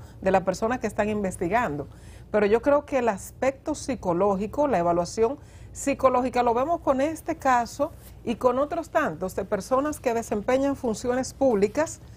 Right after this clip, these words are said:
Hay que hacer evaluación psicológica antes de nombrar a, a la persona en, para donde va, a su pu-, a su cargo,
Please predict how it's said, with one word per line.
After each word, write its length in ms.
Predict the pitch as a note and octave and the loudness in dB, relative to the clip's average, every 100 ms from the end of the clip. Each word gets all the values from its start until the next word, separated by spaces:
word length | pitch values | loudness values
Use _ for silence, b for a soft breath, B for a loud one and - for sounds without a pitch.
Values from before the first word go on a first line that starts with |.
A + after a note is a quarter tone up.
| B B B B | B B B B
Hay 200 | G3 C4 | 2 4
que 100 | - | 2
hacer 280 | F4 C4+ B3 | 0 2 2
evaluación 600 | A3 G#3 F3 - G#3+ G#3+ | 4 2 2 0 -2 -2
psicológica 880 | A3 - D#3+ F3+ B3+ G#3 - F3 G3+ | -4 -2 2 4 2 -2 -2 0 0
antes 240 | B3+ B3 | 0 0
de 100 | G#3+ | 0
nombrar 600 | F#3+ D3+ D3 F3 G#3+ A3+ | 0 0 2 4 4 4
a, 200 | G3 F3 D#3 | 2 0 -4
a 80 | F3+ | -6
la 100 | D#3+ | -6
persona 680 | - E3 - G3+ A#3 B3+ C#4 B B B | -6 -6 -2 0 0 -2 -6 B B B
en, 200 | G3 F#3+ | -2 -2
para 280 | F3+ F#3+ E3+ | 0 2 2
donde 280 | E3+ F3 E3 | 2 -2 0
va, 180 | E3 G3 | 2 2
a 200 | F#3 E3+ | 0 -4
su 140 | F3+ | -6
pu-, 280 | - F3 F#3+ | -4 -2 -2
a 60 | |
su 160 | F#3 E3+ | -4 -4
cargo, 480 | - G3 D#4+ D3+ | 2 2 2 -2